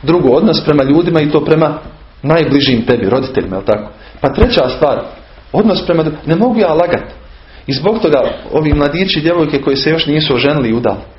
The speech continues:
od osobe koja laže, od te osobe bježi trkom, sjedi u auto pa bježi od nje. To je lažno svjedočenje. Laž je, pazite, laž je ogromna.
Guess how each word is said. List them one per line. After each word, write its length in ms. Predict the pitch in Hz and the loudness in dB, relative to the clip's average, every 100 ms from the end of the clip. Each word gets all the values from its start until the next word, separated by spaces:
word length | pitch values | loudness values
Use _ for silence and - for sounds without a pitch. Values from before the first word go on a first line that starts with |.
| - - - 117 | -20 -20 -6 -2
od 160 | 139 | 0
osobe 480 | 175 - 175 156 139 | 0 0 0 0 0
koja 420 | 170 156 123 - - - - - | 0 0 -2 -4 -12 -18 -10 -2
laže, 360 | 151 147 - - - - - - - - - | 0 0 -2 -6 -12 -14 -12 -10 -8 -6 -4
od 180 | 123 | -2
te 100 | 185 | 0
osobe 380 | 214 214 170 135 123 | 0 0 0 0 0
bježi 360 | 139 190 151 143 | 0 0 0 0
trkom, 320 | 180 - 92 - - - - | -2 -2 -6 -8 -12 -14 -10
sjedi 280 | - 214 165 | 0 0 2
u 100 | 165 | 2
auto 220 | 190 165 131 | 2 0 0
pa 60 | |
bježi 320 | 123 120 107 | 0 0 0
od 80 | 98 | -4
nje. 120 | - - - - - - - 320 - - - - - | -6 -12 -16 -18 -20 -20 -18 -18 -18 -18 -20 -20 -6
To 100 | - | 0
je 60 | 254 | 2
lažno 340 | 285 285 254 | 2 2 2
svjedočenje. 580 | 226 254 226 - 131 120 - - - - - - - - - - - - - - - - - - | 0 0 0 0 -2 -4 -10 -20 -20 -20 -20 -20 -20 -20 -20 -20 -20 -20 -20 -20 -20 -20 -16 0
Laž 400 | 135 196 180 139 | 4 6 6 4
je, 160 | 139 - - - - - - - | 2 0 -8 -18 -20 -20 -20 -2
pazite, 340 | 147 147 - 107 | 0 2 0 2
laž 340 | 135 208 180 151 | 4 4 4 2
je 220 | - 170 | 4 4
ogromna. 360 | 170 156 123 | 6 4 2